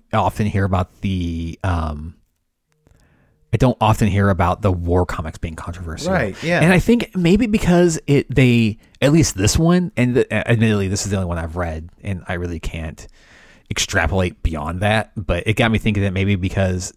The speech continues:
Speaker 1: these were, um, extolling virtues
Speaker 2: Hmm.
Speaker 1: as opposed to criticizing the virtues.
Speaker 2: Oh, yeah.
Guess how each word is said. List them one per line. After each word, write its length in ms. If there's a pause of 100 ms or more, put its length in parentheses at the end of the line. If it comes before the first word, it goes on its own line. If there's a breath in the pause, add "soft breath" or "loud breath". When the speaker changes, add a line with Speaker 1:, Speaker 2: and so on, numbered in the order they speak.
Speaker 1:
these 520
were, 640
um, 460 (460)
extolling 800
virtues 800 (760)
Speaker 2:
Hmm. 120
Speaker 1:
as 140
opposed 280
to 60
criticizing 600
the 80
virtues. 600 (400)
Speaker 2:
Oh, 220 (100)
yeah. 180